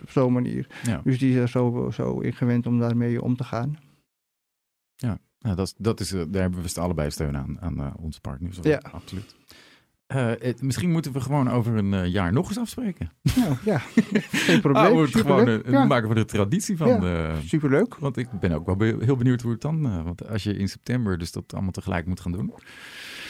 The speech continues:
Speaker 2: Eh, je bent er natuurlijk nog niet klaar mee over een jaar, maar daar zit je
Speaker 1: Nee.
Speaker 2: wel middenin.
Speaker 1: Ja,
Speaker 2: Ja, dan
Speaker 1: precies. Dat lijkt me leuk.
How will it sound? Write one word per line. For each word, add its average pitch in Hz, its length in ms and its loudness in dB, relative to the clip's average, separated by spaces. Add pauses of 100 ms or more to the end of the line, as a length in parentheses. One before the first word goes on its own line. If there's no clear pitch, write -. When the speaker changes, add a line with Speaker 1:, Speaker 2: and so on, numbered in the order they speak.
(540)
Speaker 2:
Eh, 98 300 0
je 104 80 2
bent 101 140 -2
er 85 80 -4
natuurlijk 80 320 -6
nog 95 120 2
niet 113 140 4
klaar 143 200 2
mee 95 180 4
over 78 140 0
een 80 60 0
jaar, 73 220 0
maar 123 80 2
daar 110 100 0
zit 101 100 0
je 156 60 2
Speaker 1:
Nee. 151 80 2
Speaker 2:
wel 73 140 -2
middenin. 117 480 0
Speaker 1:
Ja, 220 120 4
Speaker 2:
Ja, - 240 -6
dan 214 120 -8
Speaker 1:
precies. 185 480 0 (500)
Dat 185 120 -12
lijkt 135 160 0
me 131 60 0
leuk. 139 220 0